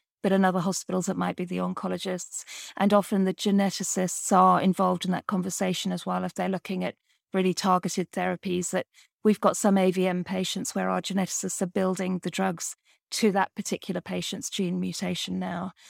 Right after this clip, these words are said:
to try and turn off their A V M with some success. So those might be specialists you wouldn't immediately think of getting involved. Venous malformations,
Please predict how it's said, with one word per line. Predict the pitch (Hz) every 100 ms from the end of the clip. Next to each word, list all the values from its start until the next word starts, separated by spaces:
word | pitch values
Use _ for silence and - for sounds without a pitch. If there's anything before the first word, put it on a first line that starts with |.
| - -
to | 196
try | 208 180
and | 180
turn | - 180
off | 180 170 -
their | 185
A | 180
V | 180 185
M | 180 185
with | 196 -
some | - - 180 175
success. | - - - 180 -
So | - 185 180 175 _ _
those | 233 214 214 196
might | 208 196
be | -
specialists | 185 - 196 - 185 -
you | 208
wouldn't | 190 190 - _ _
immediately | 196 190 202 226 220 220
think | 240 233 233
of | 233 -
getting | 226 233
involved. | 233 233 226 226 247 - - _ _ _ _
Venous | 240 277 269
malformations, | 254 226 - 226 214 - 220 214 202